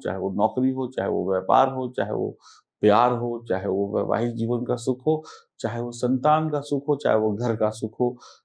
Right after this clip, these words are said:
चाहे वो ज़मीन जायदाद का सुख हो, चाहे वो राजनीति का सुख हो, चाहे वो आईएएस, पीसीएस बनने का सुख हो। क्योंकि भाग्य जिसका साथ है उसी को सफलता मिलती है। मेहनत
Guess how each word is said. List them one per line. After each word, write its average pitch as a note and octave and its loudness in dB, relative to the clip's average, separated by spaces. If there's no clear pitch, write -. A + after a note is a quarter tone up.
चाहे G#2 0
वो G2+ 0
ज़मीन G#2 2
जायदाद G2 0
का F#2 -2
सुख - -10
हो, - -10
चाहे G2 0
वो F#2 0
राजनीति G2+ 2
का B2+ 0
सुख A#2+ -6
हो, - 0
चाहे G#2 -4
वो G2+ -2
आईएएस, G#2 0
पीसीएस G#2 2
बनने F2+ -2
का - -10
सुख - -12
हो। - -16
क्योंकि G2 -2
भाग्य C3+ 0
जिसका A2+ -2
साथ A#2 2
है B2 -2
उसी B2 0
को A#2+ 0
सफलता A2 -2
मिलती G#2+ -2
है। A#2 -4
मेहनत A#2 0